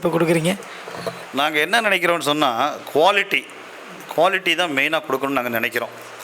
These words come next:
Speaker 2: எந்த வேலை எடுத்துக்கிட்டாலும் குவாலிட்டியா நம்ம கொடுக்கணும் அவங்களுக்கு. அது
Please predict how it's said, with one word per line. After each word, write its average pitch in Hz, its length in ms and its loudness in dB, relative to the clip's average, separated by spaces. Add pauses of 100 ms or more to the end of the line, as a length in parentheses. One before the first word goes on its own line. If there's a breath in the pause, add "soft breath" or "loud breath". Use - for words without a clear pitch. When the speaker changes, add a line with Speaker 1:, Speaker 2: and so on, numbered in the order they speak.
(320 loud breath)
Speaker 2:
எந்த 175 320 0
வேலை 175 240 2
எடுத்துக்கிட்டாலும் 156 640 0 (180)
குவாலிட்டியா 180 540 2
நம்ம 151 200 0
கொடுக்கணும் 120 440 0 (140)
அவங்களுக்கு. 120 460 0 (580 loud breath)
அது 127 140 2